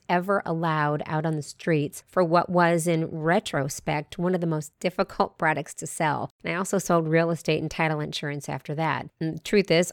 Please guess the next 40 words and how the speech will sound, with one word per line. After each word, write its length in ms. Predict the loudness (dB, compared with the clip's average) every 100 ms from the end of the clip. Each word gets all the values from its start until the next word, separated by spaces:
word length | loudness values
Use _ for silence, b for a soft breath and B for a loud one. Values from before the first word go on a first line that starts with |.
| 2
I'm 120 | 4
in 100 | 4
sales 360 | 4 2 4 0
again 600 | 0 -2 0 -2 -4 -4
as 180 | -4 -2
I 80 | -2
run 260 | 0 0
my 160 | 0 0
own 120 | -2
company 440 | -2 -4 -2 -4 -4
because 640 | -6 -4 -2 0 -2 -2 0
I 80 | 0
have 220 | 0 -2
to 80 | -4
talk 320 | 0 -2 -2
to 120 | -2
you 240 | 2 2 0
about 500 | -2 0 2 2 -2
what 280 | -2 0 2
I 120 | 0 0
offer 500 | -2 0 -2 -2 -2
and 340 | 0 0 0 0
what 200 | 0 0
I 80 |
suggest 480 | -2 -4 -2 -2 -4
for 120 | -6
you 440 | -6 -2 0 0 0 -2
every 320 | 0 0 2
day 460 | 2 2 2 0 0
of 160 | 0
my 140 | 2 0
life, 340 | 2 0 0
every 180 | -2 0
day 120 | 2
that 100 | 2
I'm 120 | 0
working 420 | 0 0 0 -2 -2
of 100 | -4
my 160 | -4
life. 400 | -4 -6 -8 -10